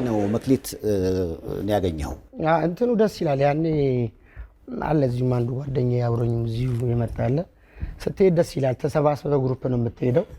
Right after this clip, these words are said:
Speaker 1: እሺ።
Speaker 2: እ፣ ኢንጆይ ታደርጋለህ፣ ምን ትላለህ። በአጋጣሚ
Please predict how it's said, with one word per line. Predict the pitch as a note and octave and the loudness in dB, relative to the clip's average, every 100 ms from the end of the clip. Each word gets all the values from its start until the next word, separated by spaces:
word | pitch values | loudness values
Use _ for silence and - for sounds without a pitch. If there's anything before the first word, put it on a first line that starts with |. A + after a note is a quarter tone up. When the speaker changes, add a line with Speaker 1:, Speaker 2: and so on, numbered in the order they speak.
| D3 - | 0 0
Speaker 1:
እሺ። | - - - - - - | -4 -8 -12 -20 -18 -6
Speaker 2:
እ፣ | C3+ C3+ C3 | -2 2 2
ኢንጆይ | C3 C3+ C3+ | 2 4 4
ታደርጋለህ፣ | C#3 B2+ A#2+ B2 B2 B2+ | 4 2 2 0 2 0
ምን | A#2+ | 0
ትላለህ። | B2+ A#2+ C3 G3+ - - - - - - - F3+ | 0 2 2 2 -2 -20 -18 -16 -14 -16 -12 2
በአጋጣሚ | C#3 C#3 C3+ C3 B2+ C3 C#3 C#3+ C#3+ | 4 6 6 6 2 2 2 2 2